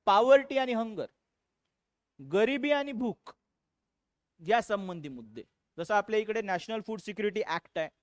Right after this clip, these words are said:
मिड डे मील स्कीम आव-, ऐकली असेल तुम्ही, पीएम पोषण, ओके, तर त्याबद्दल स्कीम्स कुठल्या आहेत आणि ते कितपत सक्सेसफुल आहे, काय आव्हानं आहे,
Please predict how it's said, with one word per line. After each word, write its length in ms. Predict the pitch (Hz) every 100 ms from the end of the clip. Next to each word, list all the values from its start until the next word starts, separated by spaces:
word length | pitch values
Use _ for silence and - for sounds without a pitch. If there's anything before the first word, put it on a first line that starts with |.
| _ _ _ -
मिड 200 | 202 185
डे 100 | 226
मील 260 | 220 226 226
स्कीम 300 | - 214 196
आव-, 320 | 175 175 175
ऐकली 380 | 160 160 160 185
असेल 240 | 170 170
तुम्ही, 160 | 170 165
पीएम 200 | 196 190
पोषण, 460 | 185 180 165 185 160 _ _ _ _ _ _ 170
ओके, 260 | 175 208 - _ _
तर 40 | 208 - -
त्याबद्दल 680 | 233 240 214 202 190 220
स्कीम्स 460 | 208 - 240 247 233
कुठल्या 380 | 214 202 202 190
आहेत 280 | 175 190 175
आणि 160 | 180 185
ते 40 |
कितपत 400 | - 202 - 226
सक्सेसफुल 640 | - 202 - 214 - 185
आहे, 100 | 185 -
काय 180 | 233 240
आव्हानं 440 | 202 175 175 170
आहे, 320 | 160 139 147